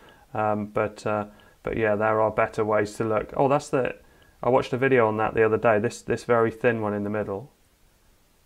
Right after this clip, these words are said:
Uh, yeah, this one here, this skyscraper is one, I think it's the thinnest skyscraper or something, and, uh, yeah, it looked, it looked really, there was, uh, someone was showing one of the properties inside it, and they've, they've got this view, which is incredible.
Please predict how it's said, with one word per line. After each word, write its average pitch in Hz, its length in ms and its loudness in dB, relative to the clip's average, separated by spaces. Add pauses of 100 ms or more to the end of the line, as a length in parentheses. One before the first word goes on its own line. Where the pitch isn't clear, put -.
(420)
Uh, 104 240 -2
yeah, 107 180 2
this 110 220 -4
one 110 120 -2
here, 107 400 -2 (380)
this - 180 -4
skyscraper 107 800 2
is 101 140 -2
one, 110 280 0
I 110 140 -6
think 127 180 -4
it's 120 80 -14
the 117 120 -12
thinnest 127 420 -2
skyscraper 123 640 0
or 123 80 2
something, 120 420 -4
and, 104 300 -4
uh, 104 320 0 (120)
yeah, 107 160 0
it 110 120 -4
looked, - 240 -2
it 117 200 0
looked 120 140 0
really, 107 400 0 (400)
there 113 120 2
was, 110 320 -2
uh, 107 220 4
someone 113 340 0
was 104 100 -2
showing 107 400 0
one 113 140 2
of 107 80 2
the 107 60 -2
properties 123 720 2
inside 120 500 0
it, 120 160 2 (280)
and 117 100 -4
they've, 117 200 -2
they've 117 240 0
got 113 240 4
this 117 220 2
view, 120 480 0
which 104 220 -6
is 107 120 -6
incredible. 107 680 -2